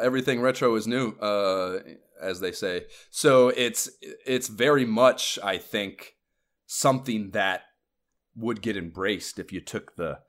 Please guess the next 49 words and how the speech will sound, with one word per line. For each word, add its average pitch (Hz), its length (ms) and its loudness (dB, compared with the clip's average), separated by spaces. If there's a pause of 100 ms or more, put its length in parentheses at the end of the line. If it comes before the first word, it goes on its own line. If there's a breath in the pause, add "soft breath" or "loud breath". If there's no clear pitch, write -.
(220 soft breath)
initiative 90 720 -4
to, 76 420 -10
you 104 100 -8
know, 90 80 -8
it's 107 140 -4
gotta 90 160 -4
be 85 60 -10
properly 80 320 -8
marketed 80 420 -8
for 76 140 -12
it 73 80 -14
to 78 60 -20
be 71 80 -16
consumed. 80 440 -12
But, 82 180 -12
uh, 98 40 -8
yeah, 101 120 0
I 87 100 -4
think 143 200 -2
if, - 420 -6
if 127 80 -4
someone 247 300 10
with 170 140 4
the 156 120 0
reach 147 640 0 (260)
and 123 140 -4
visibility 123 840 2 (880)
to 135 180 4
attract 131 360 2
attention 113 480 -4
to 98 200 -4
it - 240 -8 (200)
and 90 200 -10
get 120 160 2
it 110 120 -6
to 113 120 -4
the, 90 520 -6 (400 soft breath)
uh, 85 720 -4
retro 113 360 0
heads 90 320 -2
that 90 180 -4
would 87 240 -10
really, 104 240 -4
really 92 240 -6
dig 104 280 -4
that 78 180 -4
kind 78 220 -6
of 73 80 -14
thing, 73 340 -6